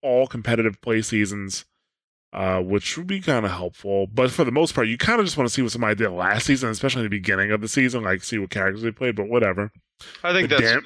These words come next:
Speaker 2: for personal. I think, you know, you wanna see how many kills you got out of all the seasons with all the characters stuff. I just think it's fun for you, you
Speaker 1: Hmm.
Speaker 2: know?
Speaker 1: Yeah. Uh, I'm pretty sure it wasn't that difficult for them to put in.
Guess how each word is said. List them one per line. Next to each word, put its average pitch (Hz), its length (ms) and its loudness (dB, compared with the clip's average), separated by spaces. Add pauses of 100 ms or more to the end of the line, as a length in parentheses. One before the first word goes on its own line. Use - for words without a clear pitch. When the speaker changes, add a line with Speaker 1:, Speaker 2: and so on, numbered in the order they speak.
(140)
Speaker 2:
for 131 140 -2
personal. 113 560 0
I 110 100 2
think, 98 260 -4
you 117 80 0
know, 95 200 2
you 98 180 0
wanna 98 100 2
see 107 200 0
how 104 80 0
many 92 180 -4
kills 92 340 -4
you 90 100 -2
got 87 260 0
out 85 140 0
of 80 140 -10 (340)
all 98 140 -4
the 90 80 -6
seasons 82 520 -4
with 80 80 -10
all 82 160 -2
the 82 40 -4
characters 82 480 -4
stuff. 98 220 -4
I 127 100 0
just 120 280 -2
think 87 160 -2
it's - 100 -8
fun 82 340 -6 (140)
for - 100 -4
you, 85 300 -4
you 98 80 -8
Speaker 1:
Hmm. 107 80 -8
Speaker 2:
know? 85 200 -8 (520)
Speaker 1:
Yeah. 190 220 2 (840)
Uh, 127 80 -4
I'm 120 220 0
pretty 139 160 2
sure 123 160 2
it 113 60 4
wasn't 110 160 -2
that 101 120 0
difficult 101 340 -2
for 92 60 -14
them 104 80 -8
to 98 80 -6
put 101 200 -4
in. 98 260 0